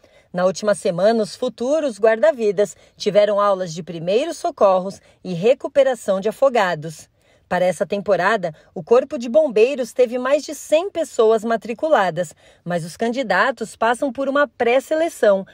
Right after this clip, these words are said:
e o número de alunos que puderam iniciar o curso reduziu bastante. Apenas quarenta e uma pessoas estavam aptas a iniciar o curso.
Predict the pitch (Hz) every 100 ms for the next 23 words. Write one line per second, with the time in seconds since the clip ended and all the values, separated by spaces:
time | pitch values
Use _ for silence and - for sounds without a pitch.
0 | _ _ 180 180 208 247 254 220 233 185
1 | 214 285 233 - 208 208 208 214 254 359
2 | 320 - 208 202 294 - 240 247 233 262
3 | - _ - 269 269 254 185 214 233 269
4 | - 208 170 - 170 160 _ _ _ -
5 | 180 - 196 220 180 - 190 202 269 277
6 | 262 262 302 311 - 220 269 302 254 226
7 | 254 254 294 240 240 285 - 247 233 247
8 | 277 349 - 277 220 240 214 - 185 156
9 | - 156